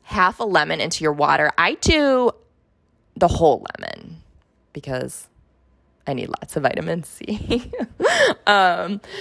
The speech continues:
it provides a potassium boost. So your body can't function without potassium,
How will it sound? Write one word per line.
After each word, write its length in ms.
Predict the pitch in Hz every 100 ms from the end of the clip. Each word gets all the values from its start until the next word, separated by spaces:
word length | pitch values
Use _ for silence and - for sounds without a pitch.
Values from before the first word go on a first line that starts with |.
| - 240
it 120 | - 214
provides 640 | 262 190 175 185 180 -
a 140 | 190 185 - _ _ -
potassium 720 | 208 - 190 160 - 160 143
boost. 460 | 151 147 143 277 -
So 360 | - - 180 170
your 180 | 170
body 280 | 175 170 196
can't 380 | 214 226 185 -
function 400 | - 147 147 175
without 300 | 170 156 -
potassium, 880 | - 185 285 302 - 170 160 190